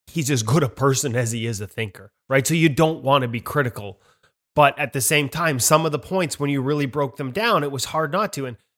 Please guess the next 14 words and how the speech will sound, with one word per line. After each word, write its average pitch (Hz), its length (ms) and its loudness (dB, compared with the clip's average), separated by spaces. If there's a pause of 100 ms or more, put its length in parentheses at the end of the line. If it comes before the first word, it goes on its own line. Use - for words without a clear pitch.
(160)
you 170 60 -2
know, 175 60 4
one 208 200 4
of 277 60 2
them 160 140 4
was 139 120 4
just 143 220 -6 (120)
the 139 260 -6
concept 165 500 -2
of 123 100 0
bigger 151 260 -2
goaltenders. 120 680 -4
And, 202 140 -6
and, 220 260 -4